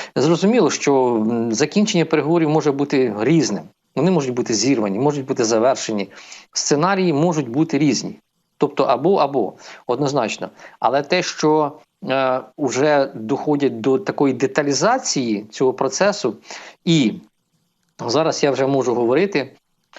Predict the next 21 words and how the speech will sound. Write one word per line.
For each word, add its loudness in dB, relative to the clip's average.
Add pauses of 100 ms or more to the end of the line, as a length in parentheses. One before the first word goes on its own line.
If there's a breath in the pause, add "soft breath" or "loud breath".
(140 loud breath)
е, -2
про -2
те, 0
що 0
мова 2
йде 0
не 0
просто -2
про 0
припинення 0
вогню, -6 (440)
мова 2
паралельно 0
йде 0
і -2
про -4
підготовку 0
якоїсь 0
майбутньому 0
мирної 2
угоди. 2